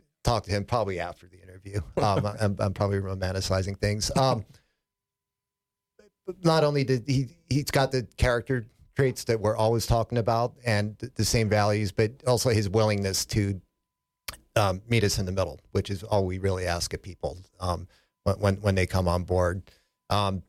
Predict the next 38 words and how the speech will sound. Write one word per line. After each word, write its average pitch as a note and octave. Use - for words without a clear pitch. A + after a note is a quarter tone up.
he B2
was G#2
a, G2
what B2
I A2
call G#2+
a G2+
culture A2+
multiplier. C3+
Um, G2
the A2+
day A2
he A2+
was G#2+
sworn A2
in, A#2
we've G#2+
always G#2
been G#2
a F#2+
professional G#2
organization, G#2+
but, G#2+
um, G2
our A2+
professionalism G2
skyrocketed. F2+
Um, F#2
I'm G2+
pretty G2+
sure, F#2+
um, F#2+
in A2+
fact, G#2
I'm G2
certain G2+
that F#2
he's, F#2